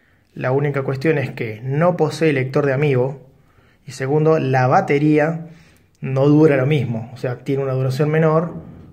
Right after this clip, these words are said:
pero es aceptable, es generoso en cuanto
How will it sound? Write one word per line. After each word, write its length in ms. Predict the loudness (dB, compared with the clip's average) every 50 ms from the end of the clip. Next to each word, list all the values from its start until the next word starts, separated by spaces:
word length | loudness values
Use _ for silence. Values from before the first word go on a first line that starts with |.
| -6
pero 180 | -4 -2 0 2
es 80 | 2
aceptable, 600 | 2 2 0 -2 -2 0 0 0 0 -2 -4 -6
es 80 | -6 -6
generoso 840 | -4 -4 -4 -2 -4 -4 -6 -6 -8 -10 -10 -10 -10 -12 -14 -16 -18 -18 -14 -12
en 100 | -10 -10
cuanto 540 | -8 -8 -6 -6 -6 -6 -8 -10 -14 -16